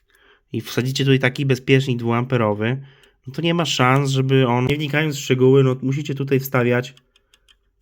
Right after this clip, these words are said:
bezpiecznik, uważać bardzo na to, sto miliamperów, żeby nie dopuścić do spalenia transformatora, bo jeżeli włożycie tu jakiś inny transformator, to on po prostu nie zadziała. Ja teraz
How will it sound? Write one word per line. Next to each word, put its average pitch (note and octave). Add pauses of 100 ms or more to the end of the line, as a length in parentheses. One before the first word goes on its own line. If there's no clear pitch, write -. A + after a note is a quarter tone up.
(380)
bezpiecznik, B2
uważać A#2
bardzo G#2+
na G#2+
to, A2+
sto C3+
miliamperów, A#2+
żeby A2+ (760)
nie A#2+
dopuścić C3+
do A#2+ (360)
spalenia B2
transformatora, A#2+
bo A2
jeżeli A2
włożycie A#2+
tu -
jakiś A2+
inny G#3
transformator, A#2 (360)
to A#2
on B2+
po C3
prostu A#2+
nie A2+
zadziała. A2 (500)
Ja A#2
teraz A#2